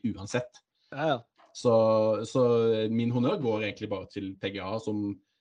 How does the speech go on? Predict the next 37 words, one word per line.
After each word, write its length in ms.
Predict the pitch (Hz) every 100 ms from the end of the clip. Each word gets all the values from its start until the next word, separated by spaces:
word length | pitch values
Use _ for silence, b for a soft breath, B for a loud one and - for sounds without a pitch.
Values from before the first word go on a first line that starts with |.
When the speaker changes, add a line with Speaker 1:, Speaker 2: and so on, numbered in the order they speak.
| _
Speaker 1:
som 100 | - 143
har 40 |
begynt 380 | 123 101 113 123
mer 240 | 104 95 101
og 80 |
mer 240 | 104 98 101
den 320 | 92 92 95 -
profilen 480 | 110 - 98 104 101
de 140 | 98
også, 220 | 98 127 -
at 80 | -
det 80 |
skal 140 | - 107
være 220 | 95 101 95
hardt, 240 | 131 - -
det 80 |
skal 140 | 104 107
være 240 | 98 98 98
smale 420 | - 120 101 92 95
fairwayer 480 | 92 85 95 95 101
og 80 |
høye 240 | 104 98 85
røffer 320 | - - 90
og 240 | 90 90 - _ _ _ _ 107
vanskelig 520 | 117 101 - - 104
oppsett. 400 | - 151 - - _ _ _ _ -
Da 140 | 156
ser 260 | - 92 95
du 80 | 104
jo 60 |
at 80 | 107
leaderboardene 480 | 104 95 87 90 110 98
blir 160 | 92
jo 80 | 95 98 - 104
dritbra 600 | 98 101 78 - - 90
hver 160 | -
gang. 80 | -